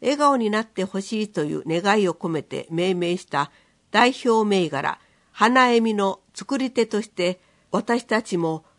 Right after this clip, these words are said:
常に笑顔で醸すように心がけています。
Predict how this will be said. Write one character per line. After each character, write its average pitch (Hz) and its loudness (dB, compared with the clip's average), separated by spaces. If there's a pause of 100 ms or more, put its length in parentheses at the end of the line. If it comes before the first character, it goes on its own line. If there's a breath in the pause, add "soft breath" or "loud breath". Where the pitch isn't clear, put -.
(140 soft breath)
常 269 2
に 196 0 (100)
笑 269 2
顔 247 2
で 175 -2
醸 247 0
す - -6
よ 196 2
う 175 2
に 160 -4
心 226 0
が 208 -2
け 196 -10
て - -8
い 135 -8
ま 156 -6
す。 - -20